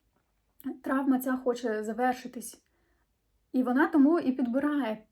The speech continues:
ну, цей знайомий сценарій, таких же партнерів під це, да, хто дуже з цим схожий. Але прикол в тому, що ці ж партнери так само не закриють цей гештальт.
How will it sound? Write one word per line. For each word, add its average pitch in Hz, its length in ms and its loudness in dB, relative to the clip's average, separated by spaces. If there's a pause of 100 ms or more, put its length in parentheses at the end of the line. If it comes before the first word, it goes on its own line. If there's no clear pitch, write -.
ну, 233 180 -2
цей 269 280 0
знайомий 247 420 2
сценарій, 226 560 -8
таких 254 500 -4
же 220 300 -6 (540)
партнерів 247 640 0 (100)
під - 240 -6
це, 202 300 -8
да, 220 240 -6
хто 254 200 -8
дуже 254 460 -4 (340)
з - 80 -20
цим 247 200 -4
схожий. 202 580 -10 (280)
Але 277 180 2
прикол 277 340 -2
в 254 80 -6
тому, 285 320 0
що 254 140 -6
ці 247 180 -8
ж - 100 -14
партнери 247 440 2
так 220 180 -12
само 240 360 -4
не 233 320 -2
закриють 226 680 -6
цей 208 180 -14
гештальт. 202 600 -12